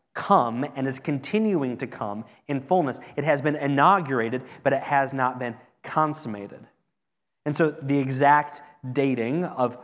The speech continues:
what he is talking about in verse one, there's a great diversity of perspectives on it. And I don't mean to, to, to shirk that. I certainly have my conviction on what it means. But I think the point is he's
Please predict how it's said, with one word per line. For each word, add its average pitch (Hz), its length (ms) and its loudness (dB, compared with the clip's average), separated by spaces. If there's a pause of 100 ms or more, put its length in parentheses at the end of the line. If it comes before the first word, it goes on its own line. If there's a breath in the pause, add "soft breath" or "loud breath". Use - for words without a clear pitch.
(120)
what 135 300 -2
he 147 180 0
is 127 80 -4
talking 160 560 0
about 113 320 0
in 117 160 -4
verse 117 320 -2
one, 143 260 2
there's 120 160 -6
a 117 60 -4
great 135 400 -2
diversity 127 500 -2
of 120 100 -6
perspectives 117 600 -6
on 98 180 -6
it. 147 100 -8 (720 loud breath)
And 139 140 0
I 135 80 2
don't 160 260 2
mean 147 200 0
to, 131 240 -4
to, 120 320 -6
to 120 180 -8
shirk 170 400 0
that. 120 240 0
I 127 60 -8
certainly 123 380 -4
have 113 180 0
my 131 180 2
conviction 113 500 -8
on 101 120 -10
what 101 100 -6
it 101 140 -10
means. 101 500 -14 (640 loud breath)
But 156 100 4
I 151 80 4
think 190 340 -2
the 139 120 -2
point 175 400 -2
is 123 200 -6
he's 147 240 -6